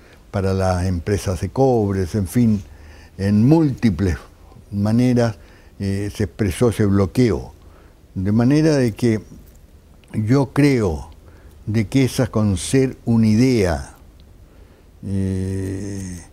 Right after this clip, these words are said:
original, novedosa, pacifista, eh, posmoderna, llamémoslas, en Chile,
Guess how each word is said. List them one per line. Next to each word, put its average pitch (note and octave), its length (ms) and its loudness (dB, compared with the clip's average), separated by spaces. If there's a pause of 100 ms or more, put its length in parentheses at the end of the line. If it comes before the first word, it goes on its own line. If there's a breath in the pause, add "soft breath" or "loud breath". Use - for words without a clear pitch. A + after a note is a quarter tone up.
(480)
original, G#2+ 1000 0 (440 soft breath)
novedosa, G#2 920 0 (460 soft breath)
pacifista, G#2+ 960 -2 (640 loud breath)
eh, F#2+ 920 -2 (580 soft breath)
posmoderna, G#2 1160 2 (200)
llamémoslas, A2 680 2 (1500 soft breath)
en D3 320 2
Chile, G#2+ 680 0